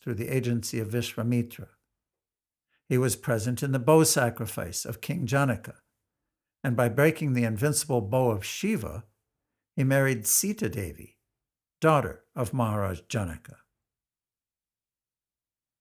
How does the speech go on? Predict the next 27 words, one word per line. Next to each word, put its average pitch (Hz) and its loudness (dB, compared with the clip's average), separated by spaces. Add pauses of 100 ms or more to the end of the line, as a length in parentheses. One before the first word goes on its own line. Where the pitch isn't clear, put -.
(160)
After 165 2
his 123 2
marriage, 107 -2 (200)
he 139 -2
accepted 139 0
exile 147 2
in 127 2
the 127 0
forest 127 2
for - -8
fourteen 147 0
years 135 -2 (520)
by 104 0
the 110 -6
order 107 -2
of 104 -4
his 113 -4
father, 120 0 (100)
Maharaj 107 -2
Dasarath. 120 0 (1600)
To 156 2
help 202 4
the 160 4
administration 147 0
of 104 -2
the 101 -4
demigods, 101 -2